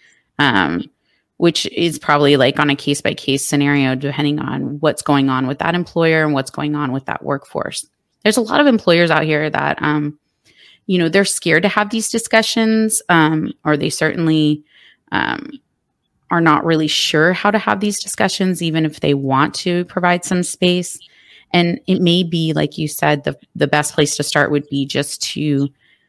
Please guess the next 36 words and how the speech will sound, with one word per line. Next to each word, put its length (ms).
um, 380
have 500
a 100
certified 560
person 300
that 80
comes 260
in 80
and 100
does 200
some 160
type 180
of 120
diversity 540
inclusion 540
training, 460
which 200
usually 540
is 180
more 160
diffused 840
and 100
isn't 260
discussing, 520
like, 320
um, 300
the 180
actual, 720
um, 460
incidents 500
that 140
are 40
maybe 280
in 80
the 80
press 640